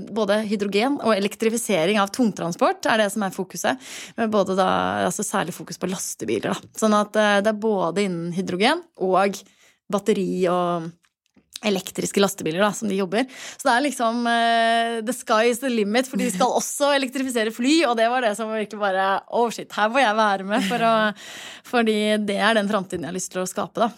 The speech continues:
Så, mm, eh, ja, jeg har jo hatt det helt fantastisk i Deloitte, og det er lett å si, og det høres ut som en klisjé, men,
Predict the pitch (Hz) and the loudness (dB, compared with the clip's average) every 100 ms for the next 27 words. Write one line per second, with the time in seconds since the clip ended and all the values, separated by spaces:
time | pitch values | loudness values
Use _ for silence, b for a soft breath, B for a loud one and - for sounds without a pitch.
0 | - 262 254 254 254 254 254 233 _ - | -4 0 2 4 2 0 -2 -4 _ -20
1 | - 233 226 226 226 220 220 220 - - | -8 -4 -4 -4 -6 -6 -6 -6 -6 -2
2 | - - 262 254 254 254 240 220 - - | -2 2 2 4 2 2 0 -2 -6 -12
3 | 240 233 196 - 214 208 214 202 226 240 | -10 -10 -10 -8 -8 -4 -2 0 2 0
4 | 240 220 214 220 214 _ _ b b 233 | -2 0 2 2 0 _ _ b b 0
5 | 220 214 233 233 - 202 190 202 220 233 | 0 -2 -4 -4 -4 -6 0 0 2 2
6 | 196 170 185 175 185 185 214 - 214 254 | 2 0 -4 -8 -8 -4 -4 2 2 4
7 | 254 | 2